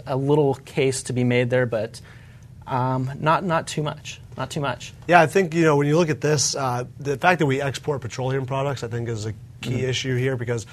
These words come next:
Speaker 2: yeah, we are producing a ton of oil, uh, fastest growth out of ma-, many other countries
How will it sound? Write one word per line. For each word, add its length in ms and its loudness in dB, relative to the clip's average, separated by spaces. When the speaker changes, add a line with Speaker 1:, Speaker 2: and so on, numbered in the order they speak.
Speaker 2:
yeah, 160 6
we 160 4
are 100 4
producing 440 -2
a 40 -4
ton 220 -6
of 140 -2
oil, 340 -2
uh, 260 -6
fastest 640 0
growth 360 -2
out 120 0
of 200 -6
ma-, 480 -2
many 260 2
other 160 2
countries 500 -2